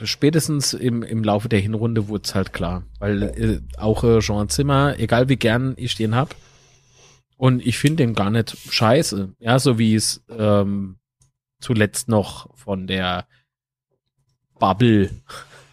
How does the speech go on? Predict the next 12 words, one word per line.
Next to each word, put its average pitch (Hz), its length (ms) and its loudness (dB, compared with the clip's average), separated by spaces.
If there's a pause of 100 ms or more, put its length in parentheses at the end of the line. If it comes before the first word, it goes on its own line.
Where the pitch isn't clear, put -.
(340)
<laughs> - 1080 -18
im 117 160 -2
Internet 110 420 2
so, 101 300 4 (100)
äh, 98 220 2
getrollt 104 520 0
wurde. 120 340 2 (420)
Ähm, 113 340 2
ich, 143 160 2 (1800)
der 123 120 2
ist 131 240 -2
nicht 131 280 2